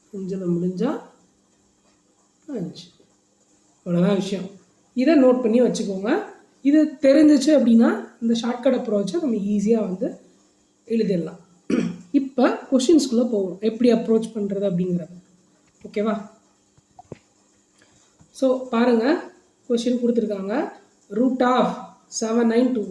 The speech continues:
one. So, இதுல ஃபர்ஸ்ட் என்ன பண்ணணும் அப்படின்னா, இனிஷியலா கடைசியிலேருந்து ரெண்டு இலக்கம் வந்து எடுத்துக்கிறணும். ஓகேவா?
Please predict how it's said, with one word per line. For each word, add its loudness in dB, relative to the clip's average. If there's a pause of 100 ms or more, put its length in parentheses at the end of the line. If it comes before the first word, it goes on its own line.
one. -12 (680)
So, -12
இதுல 4
ஃபர்ஸ்ட் 2
என்ன 4 (140)
பண்ணணும் 4
அப்படின்னா, -4 (920)
இனிஷியலா 2 (1700)
கடைசியிலேருந்து 4
ரெண்டு 6
இலக்கம் 0
வந்து -2
எடுத்துக்கிறணும். -10 (1000)
ஓகேவா? -2